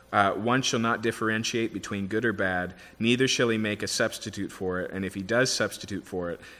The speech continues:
then both it and the substitute shall be holy. It shall not be redeemed." And so here it says, if you try and pass one off on the priest and you get caught, you make a substitution. The tenth lamb born is clearly the leader of the pack,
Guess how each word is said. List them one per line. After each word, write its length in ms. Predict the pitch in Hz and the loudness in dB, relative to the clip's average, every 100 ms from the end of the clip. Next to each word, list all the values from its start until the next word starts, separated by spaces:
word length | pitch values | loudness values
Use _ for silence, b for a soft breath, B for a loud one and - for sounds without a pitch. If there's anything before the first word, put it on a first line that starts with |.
| - | -4
then 160 | 101 | -2
both 280 | 98 107 101 | 2 0 2
it 180 | 110 117 | 2 2
and 160 | 104 | 0
the 60 | 98 | -2
substitute 600 | - 104 - - 98 90 | 0 -2 -2 -8 -8 -6
shall 140 | - | -6
be 120 | 87 87 | -6 -6
holy. 440 | 98 90 82 82 b b - | -6 -6 -6 -10 b b -14
It 100 | 92 | -8
shall 160 | - 92 | -6 -4
not 260 | 92 92 | -4 -4
be 280 | 90 85 82 B B - | -4 -6 -8 B B -12
redeemed." 640 | 90 80 82 78 78 - - b b b b b | -10 -8 -8 -8 -10 -14 -20 b b b b b
And 80 | 107 | -2
so 300 | - 117 104 | 4 8 8
here 420 | 98 - 147 139 | 4 4 8 10
it 220 | 127 113 95 | 10 6 2
says, 460 | 117 104 101 - - - | 4 4 2 -2 -6 0
if 400 | 165 180 180 - - - - | 8 8 6 -2 -12 -20 -8
you 140 | 143 | -6
try 300 | - 143 139 | 0 2 2
and 140 | 131 | 0
pass 380 | 120 131 123 - | -2 -2 -2 -4
one 120 | 123 | -6
off 220 | 110 107 - | -6 -8 -8
on 100 | 101 | -12
the 60 | |
priest 500 | 92 101 85 - - - _ - | -10 -10 -8 -10 -14 -18 _ -14
and 120 | 90 | -12
you 80 | 90 | -10
get 180 | 90 - | -12 -10
caught, 260 | 92 78 - - - _ _ _ | -8 -8 -12 -20 -20 _ _ _
you 120 | 104 | -4
make 200 | 113 107 | -2 -2
a 60 | 104 | -2
substitution. 800 | - 104 - 98 117 101 87 85 | -2 -2 -6 -8 -8 -6 -8 -10
The 80 | 87 | -6
tenth 320 | - 127 123 | -2 -2 -2
lamb 280 | 117 117 101 | -2 -2 -2
born 380 | 98 104 117 120 B B | -4 -2 -4 -6 B B
is 140 | 92 | -6
clearly 540 | - - 131 127 110 98 | -4 2 4 4 2 0
the 100 | 98 | -2
leader 340 | 98 107 110 | -4 -2 -2
of 100 | 101 | -4
the 80 | 90 | -6
pack, 440 | - 92 82 - | -4 -2 -4 -8